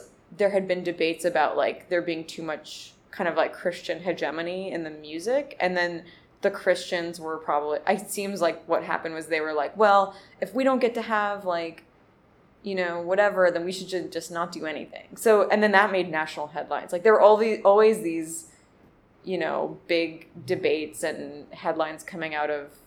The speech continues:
Maplewood South Orange. But what a, I forget whether I said this, the superintendent resigned the day after the big walkout. Um, yeah, it was a really big deal. And then the, and the presi-, the,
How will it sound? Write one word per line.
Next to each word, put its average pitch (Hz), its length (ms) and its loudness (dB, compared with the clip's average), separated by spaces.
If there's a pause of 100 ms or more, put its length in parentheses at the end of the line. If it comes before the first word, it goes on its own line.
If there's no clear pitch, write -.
(800)
Maplewood 170 380 -4
South 160 220 -4
Orange. 156 280 -6
But - 400 8
what 214 220 8
a, 214 260 4
I - 60 -12
forget - 580 -2
whether 190 280 2
I 185 80 4
said 175 340 0
this, 175 240 -4
the - 180 -10
superintendent 208 640 0
resigned 156 600 -6
the 170 80 -2
day 143 220 2
after 147 500 -2
the 151 160 -4
big 147 220 -4
walkout. 95 640 -6 (760)
Um, 156 560 0 (100)
yeah, 165 340 0
it - 80 -2
was 185 140 0
a 190 60 -2
really 180 260 -2
big 175 220 -4
deal. 151 400 0
And 185 140 0
then 185 120 2
the, 170 340 4
and 185 100 0
the 180 60 2
presi-, 190 460 -2
the, 185 140 4